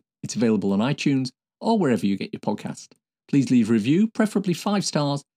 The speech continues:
as it helps raise visibility and extend our reach in search engines. Thanks as always to my co-founder Simon. You know, his wife's a great cook, but she does like to serve food straight out of the oven.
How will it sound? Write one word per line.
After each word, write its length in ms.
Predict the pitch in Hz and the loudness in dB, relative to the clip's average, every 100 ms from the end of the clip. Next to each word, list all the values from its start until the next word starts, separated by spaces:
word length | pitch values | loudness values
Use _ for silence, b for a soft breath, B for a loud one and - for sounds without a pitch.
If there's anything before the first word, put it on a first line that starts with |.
| _ _ _ 262 | _ _ _ -2
as 160 | 185 | 0
it 80 | - | 0
helps 280 | 113 - - | -2 -4 -2
raise 180 | 104 85 | -2 0
visibility 680 | 98 90 120 127 123 120 - | -4 -2 -2 -2 -2 -2 -2
and 100 | 170 | -4
extend 360 | 160 - - - | -4 -4 -4 -2
our 80 | 135 | -4
reach 260 | - - | -6 -10
in 60 | - | -10
search 300 | - 98 - | -6 -6 -6
engines. 360 | - - - - _ _ _ _ _ _ _ _ _ | -10 -12 -20 -20 _ _ _ _ _ _ _ _ _
Thanks 200 | 233 202 | 0 2
as 100 | 175 | 4
always 180 | 180 170 | 4 2
to 80 | - | 0
my 100 | 139 | -2
co-founder 360 | 147 113 113 101 | 0 0 0 0
Simon. 400 | 139 147 185 170 _ _ _ | 0 0 -2 -4 _ _ _
You 100 | 156 | 0
know, 100 | 190 | 4
his 140 | 165 175 | 4 2
wife's 220 | 240 - | 0 0
a 60 | 139 | 0
great 260 | 180 - | 0 -2
cook, 220 | - - - | -2 -4 -4
but 120 | - | -6
she 200 | - 196 - | -6 -6 0
does 320 | 185 208 156 | 2 2 2
like 240 | 156 196 | -2 -2
to 120 | - | -4
serve 300 | 160 147 143 | -2 0 0
food 380 | 143 - 113 107 | -2 0 2 2
straight 560 | - - - 113 120 147 | -2 -6 -4 -2 0 0
out 160 | 143 | 0
of 80 | 135 | 0
the 140 | 117 101 | 2 0
oven. 240 | - - | -4 -14